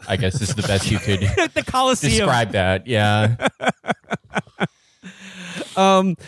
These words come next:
Speaker 2: and no, it actually, uh, the, the other guy, the, hilariously, uh, the, the other, the other political figure coming to Cawthorn's defense and saying that he didn't walk back, uh, his statement about cocaine orgies was Roger Stone,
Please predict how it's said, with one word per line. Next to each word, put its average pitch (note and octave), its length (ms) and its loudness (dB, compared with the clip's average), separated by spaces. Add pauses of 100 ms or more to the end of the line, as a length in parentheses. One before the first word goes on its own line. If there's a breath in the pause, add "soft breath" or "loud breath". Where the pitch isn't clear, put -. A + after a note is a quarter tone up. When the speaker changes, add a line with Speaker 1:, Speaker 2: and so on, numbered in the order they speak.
(240 loud breath)
Speaker 2:
and G#3 120 2
no, A#3+ 100 6
it G3 100 2
actually, A3 380 0
uh, F#3 140 2
the, F3+ 200 0
the F3+ 100 2
other A3 200 4
guy, G3 180 -2
the, F3 140 -2
hilariously, D#3+ 1000 2 (100)
uh, C#3+ 260 -2 (100)
the, D#3 340 -4
the D#3 140 -2
other, F#3 320 2
the D#3+ 120 0
other E3+ 140 2
political D#3 440 0
figure D3 320 -2
coming D#3 320 2
to D#3 100 -10
Cawthorn's C#3+ 720 0
defense G3 680 -2 (380)
and C#3+ 160 2
saying D#3+ 320 2
that C#3+ 100 2
he C#3 120 -6
didn't G#3+ 380 -2 (120)
walk C#3 340 0
back, C3 360 0 (240)
uh, B2+ 200 0
his B2+ 200 -4
statement C3 420 -4
about B2+ 240 -6
cocaine C3+ 340 0
orgies C3+ 460 0
was D#3+ 160 4
Roger E3+ 380 4
Stone, C3+ 420 -2